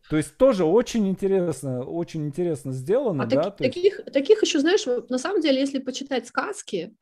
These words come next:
Speaker 1: Ага.
Speaker 2: то там всё время будет нам рассказана вот эта история, да,
Speaker 1: Да.
Speaker 2: а, про то, что, э, должно совершиться это обновление, про то, что есть какие-то, вот ослиная шкура, к-, это как старая оболочка, которая должна быть сорвана в какой-то момент, когда герой будет готов.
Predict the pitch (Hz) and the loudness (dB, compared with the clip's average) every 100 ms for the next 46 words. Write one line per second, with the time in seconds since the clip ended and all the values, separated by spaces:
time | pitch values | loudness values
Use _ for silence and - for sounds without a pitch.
0 | _ 160 240 240 226 - 277 320 - 269 | _ -2 2 4 2 0 -10 -10 -4 -2
1 | 269 320 247 214 240 240 202 202 196 208 | 2 2 2 0 0 0 -2 -4 -4 -2
2 | 208 202 180 175 - 185 185 175 - 165 | -2 -2 -4 -6 -10 -8 -8 -8 -8 -8
3 | 156 - 180 180 233 _ - - - 175 | -8 -10 -10 -10 -10 _ -20 -20 -6 -2
4 | 170 175 214 - 269 277 - 247 240 233 | -2 -2 -2 0 0 0 2 4 4 4
5 | 220 - 196 202 202 202 196 - _ _ | 4 0 -2 -2 -2 -4 -6 -12 _ _
6 | 160 175 220 214 247 285 269 214 220 233 | -10 -4 -2 0 0 0 0 -4 -2 -2
7 | 233 - 269 220 202 196 185 185 202 208 | -2 -4 -4 -2 -4 -2 -4 -4 -4 -4
8 | 220 220 190 151 131 185 226 240 - 214 | -2 0 0 0 -8 -8 -6 -6 -4 -2
9 | 202 202 _ - _ 202 226 254 - 214 | -2 -6 _ -20 _ -8 -6 -6 -6 -6
10 | - 233 220 214 - 214 220 262 262 240 | -4 -2 -2 -2 -4 -4 2 4 4 2
11 | - - 240 233 208 185 175 - 202 196 | -2 -2 0 2 2 -2 -6 -10 -10 -8
12 | 196 - - 202 208 208 196 196 202 196 | -10 -10 -4 0 2 0 -2 -2 -2 -4
13 | 196 185 185 190 196 196 196 202 196 - | -8 -10 -6 -4 -4 -4 -6 -8 -8 -4
14 | 185 185 170 170 180 196 190 180 190 208 | -2 -2 -4 -6 -4 -4 -2 -4 -2 -4
15 | 220 214 190 185 196 190 190 190 190 185 | -6 -8 -6 -4 -2 -2 -4 -4 -6 -6
16 | 175 | -6